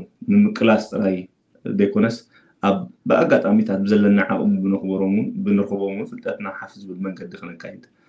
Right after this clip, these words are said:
ይግባእ ኢለ ክሓስብ ይሓስብ። እ፣ እዚ ኣላትኒ ሞር የናስ እንታ ቀዲመ ዝበልኳ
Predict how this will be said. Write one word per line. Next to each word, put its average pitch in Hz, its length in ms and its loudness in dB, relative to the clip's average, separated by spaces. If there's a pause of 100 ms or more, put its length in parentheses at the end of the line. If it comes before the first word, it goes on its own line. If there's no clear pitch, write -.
(280)
ይግባእ 92 420 2
ኢለ 95 140 4
ክሓስብ - 440 -8
ይሓስብ። 120 440 -4 (760)
እ፣ 113 120 4 (400)
እዚ 120 220 4
ኣላትኒ 117 440 4 (220)
ሞር 113 220 4 (380)
የናስ 107 320 0
እንታ 104 220 -6
ቀዲመ 101 300 0
ዝበልኳ 98 340 -4